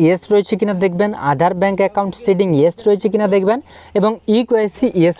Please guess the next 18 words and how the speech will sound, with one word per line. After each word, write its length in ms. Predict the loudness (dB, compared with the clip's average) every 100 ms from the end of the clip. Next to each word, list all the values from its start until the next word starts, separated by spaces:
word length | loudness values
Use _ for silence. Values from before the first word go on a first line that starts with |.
| 0
রয়েছে 220 | 0 -2 -4
কিনা 160 | -2 0
দেখবেন। 220 | -2 -6 -12 -20 -20 -8 0 0
এই 80 | 0 -2
তিনটি 440 | 0 0 0 2 2 2 0
অংশ 180 | -2 -2 -2 0
যদি 160 | 0 0
আপনার 240 | 0 -2 0 -2
ঠিকঠাক 320 | -2 -2 0 -2
থাকে, 180 | 0 0 0
তাহলে 220 | 0 0 0
পিএম 220 | 0 0 -2
কিষাণ 240 | -2 -4 -2
সম্মান 260 | -4 -2 0
নিধি 180 | 0 0 0
যোজনার 320 | 0 2 0 -4 -14 -20 -4
চোদ্দতম 440 | -2 0 -2 0 -2 0
কিস্তির 320 | -2 -2 -4